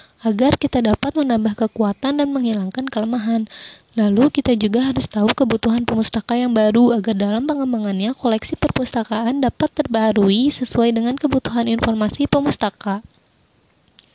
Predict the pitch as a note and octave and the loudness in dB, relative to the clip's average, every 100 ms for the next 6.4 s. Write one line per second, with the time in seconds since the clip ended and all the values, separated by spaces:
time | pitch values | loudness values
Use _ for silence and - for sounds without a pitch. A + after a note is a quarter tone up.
0 | _ _ _ _ _ _ _ _ - A#3+ | _ _ _ _ _ _ _ _ -2 -2
1 | G3+ A3 C4+ B3+ - B3+ C4+ - C#4+ C4+ | 0 -2 -2 -2 0 2 2 2 0 -2
2 | - A3+ G#3+ C4 - B3 B3 C#4 C4 A#3+ | 0 2 4 2 2 0 2 0 0 0
3 | A3 G#3 - C#4 C4+ A3 G3 G3+ G3+ F#3 | 0 -2 -2 0 2 2 2 2 0 -2
4 | - - - A#3 A#3 A3 A3+ A#3+ A3+ A3+ | -6 -16 -6 -2 0 0 2 0 0 2
5 | A#3 A#3 A3+ A3+ A3+ A#3+ - A#3+ A3+ A#3 | 2 2 2 0 -2 -2 0 2 4 2
6 | - G#3 G3 G#3+ | 2 0 2 0